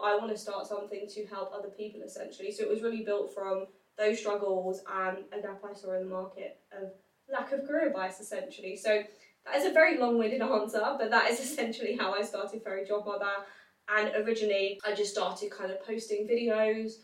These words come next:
online, on Instagram, um, quite consistently. Really just wanted it to be an advice platform. And then over the past two years, it's kind of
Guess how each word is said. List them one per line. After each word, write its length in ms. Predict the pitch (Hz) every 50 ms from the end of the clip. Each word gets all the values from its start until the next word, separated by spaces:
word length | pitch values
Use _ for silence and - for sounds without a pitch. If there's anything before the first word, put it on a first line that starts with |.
| _ _ _ _ _ _ -
online, 580 | - 214 208 208 220 233 240 247 240 240 240 240
on 80 | 220 208 214
Instagram, 800 | 226 240 233 - 240 226 220 220 220 220 214 214 220 214 214 214 - - - -
um, 260 | 180 190 190 190 185 -
quite 240 | - - - - -
consistently. 800 | - 208 - - 233 226 - 214 202 - 214 208 208 208 208 214 214
Really 300 | 220 220 220 214 208 208
just 180 | 214 214 208 -
wanted 280 | 208 202 208 208 202
it 80 | - -
to 60 | -
be 80 | - 202
an 60 | 196 196
advice 320 | 202 240 254 254 254 247
platform. 600 | - 254 247 - - 254 240 226 226 226 220 233 - - - _ _ _ _ _ _ -
And 160 | 220 220 233
then 420 | 214 208 208 208 208 214 208 - - - _ _ -
over 180 | 214 226 233 247
the 60 | 254
past 380 | 233 - 240 233 233 - - -
two 100 | 240 233
years, 320 | 214 214 208 208 208 208
it's 180 | - - - -
kind 200 | - 214 214 226
of 120 | 220 214